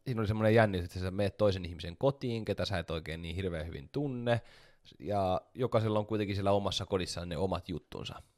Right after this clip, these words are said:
ja tavallaan sä haluat niinku kuitenkin respektaa sitä. Niin siinä oli aina vähän semmoista tietynlaista varovaisuutta, voisiko ajatella, mennä sen toisen ihmisen kotiin.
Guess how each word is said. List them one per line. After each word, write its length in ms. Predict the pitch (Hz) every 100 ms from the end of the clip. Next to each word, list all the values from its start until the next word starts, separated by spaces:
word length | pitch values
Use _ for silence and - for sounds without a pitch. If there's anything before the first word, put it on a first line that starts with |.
| _ -
ja 60 | 85
tavallaan 380 | 90 85 80 95
sä 120 | 85
haluat 240 | 87 -
niinku 160 | 151 165
kuitenkin 340 | 160 123 107
respektaa 600 | 95 - - - - 87
sitä. 340 | - 62 52 - _ _ _ _ _ _ _ _ -
Niin 320 | 95 92 90
siinä 280 | - 110 110
oli 120 | 110
aina 180 | 117 110
vähän 180 | 110 101
semmoista 260 | 107 98
tietynlaista 600 | - 127 107 92 82 92
varovaisuutta, 800 | 113 123 98 85 - 69 - -
voisiko 300 | 69 - -
ajatella, 280 | 69 - 55
mennä 200 | 69 69
sen 160 | - 90
toisen 240 | 87 90
ihmisen 280 | 90 87 85
kotiin. 420 | 80 - 67 90